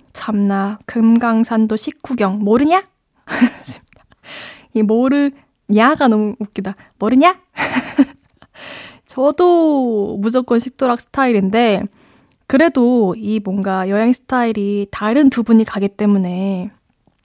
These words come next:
서로가 아니었으면 못할 것들을, 어, 억지로라도 하게 되니까 시간이 지나면 남는 게 더 많지 않을까요?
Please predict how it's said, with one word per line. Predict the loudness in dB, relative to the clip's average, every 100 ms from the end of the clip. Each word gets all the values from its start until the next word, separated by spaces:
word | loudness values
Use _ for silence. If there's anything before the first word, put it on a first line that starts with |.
| _ _ _
서로가 | -8 -2 0 2 4
아니었으면 | 6 4 4 0 2 2 0
못할 | -4 -2 -4
것들을, | -4 -4 -4 -2 -4 -6 -10 -20 -20 -20 _ _ _ _ _ -8
어, | -4 -4
억지로라도 | -4 -2 2 2 2 -2
하게 | -4 -4
되니까 | 0 2 0 -2 -4 -4 -6 _ _
시간이 | -10 -2 0 0
지나면 | -2 0 0
남는 | 0 2 6 8
게 | 6
더 | 2 -2 -2 -2 -4
많지 | -4 -2 0 0
않을까요? | 0 -2 -8 -10